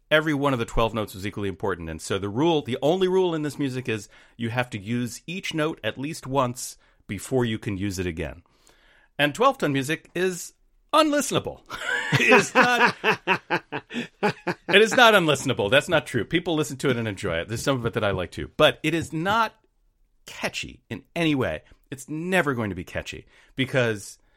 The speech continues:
it's new every time. It's, it's surprising you way too much. Catchiness is a thing that has to walk that line between surprising but also familiar. So even that, even that turn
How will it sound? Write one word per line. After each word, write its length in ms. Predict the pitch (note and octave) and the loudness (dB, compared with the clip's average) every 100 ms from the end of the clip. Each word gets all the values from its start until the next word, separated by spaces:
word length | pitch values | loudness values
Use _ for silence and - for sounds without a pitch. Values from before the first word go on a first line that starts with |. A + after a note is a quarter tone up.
| _ _ _ - | _ _ _ -4
it's 300 | B2+ B2 - - | -4 -4 -8 -14
new 420 | A#2+ D3 F3+ E3+ | -6 -2 0 0
every 200 | C3+ B2 | 0 -2
time. 460 | - A2+ G2 D2 - | -4 -4 -4 -8 -10
It's, 280 | G2+ - - | -10 -10 -10
it's 160 | B2+ - | -8 -8
surprising 840 | - C3+ - - E3+ F3 D3+ B2 | -8 -10 -8 -2 0 0 0 -4
you 120 | G2+ | -4
way 420 | F#2 F#2+ G#2 A2 G#2 | -6 -4 -2 -2 -4
too 220 | - F#2 | -8 -8
much. 420 | E2 - - - _ - _ _ _ - | -10 -12 -14 -14 _ -20 _ _ _ -8
Catchiness 560 | - G#3+ A3 F3 C#3+ B2 | -2 -2 -2 -2 -2 -6
is 100 | A2 | -8
a 60 | |
thing 240 | - A#2 G2+ | -4 -6 -6
that 120 | G2 | -6
has 180 | A#2 - | -8 -6
to 80 | F#2+ | -4
walk 300 | G2 A2+ - | 0 0 0
that 160 | G2+ | -4
line 260 | F2+ G2 F#2+ | -2 -4 -4
between 500 | F#2 - F#2+ F2+ E2+ _ _ _ _ - | -8 -8 -8 -8 -10 _ _ _ _ -16
surprising 1000 | - - - B2 D#3+ F3+ F#3 F3+ F3 - _ _ - | -12 -4 2 4 4 -2 -6 -6 -10 -14 _ _ -4
but 160 | B2 | -2
also 500 | A#2+ A2+ A#2+ B2 A#2+ | 0 2 2 0 -2
familiar. 600 | G#2+ - F2+ E2 D2 - - | -4 -6 -8 -6 -10 -14 -16
So 520 | - A2+ G#2 G2 G2 _ _ _ - | -2 2 2 0 -4 _ _ _ -4
even 220 | D#3 D#3+ | -2 -2
that, 340 | C#3+ C3+ B2+ _ | -2 -2 -4 _
even 200 | C3 C3+ | -4 -2
that 180 | B2 - | -2 -4
turn 600 | - B2+ A#2+ A#2 A#2 A#2 | -4 -2 0 -2 -4 -8